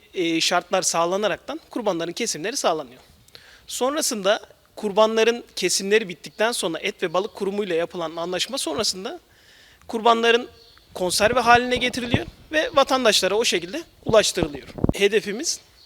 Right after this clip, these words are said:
yüz kurban bağışı almayı hedefliyoruz bu sene. Ee, geçen sene yaklaşık doksan tane kurban almıştık. Bu sene de hedefimiz yüz. İnşallah, e, sizlerin desteğiyle bu bağışlarımızı tamamlayacağız.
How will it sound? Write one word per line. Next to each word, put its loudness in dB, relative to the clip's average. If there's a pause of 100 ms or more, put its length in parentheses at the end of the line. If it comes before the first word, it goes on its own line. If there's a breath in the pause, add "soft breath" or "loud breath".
(360 loud breath)
yüz -4
kurban 4
bağışı 2
almayı -2
hedefliyoruz -4
bu -10
sene. -6 (200)
Ee, -8
geçen 4
sene -4 (920 soft breath)
yaklaşık -8
doksan 0
tane -4
kurban -2
almıştık. -2 (260)
Bu -8
sene -2
de 0
hedefimiz -4
yüz. -10
İnşallah, -2
e, -4
sizlerin -2 (400)
desteğiyle -2 (120)
bu -4
bağışlarımızı 0
tamamlayacağız. -8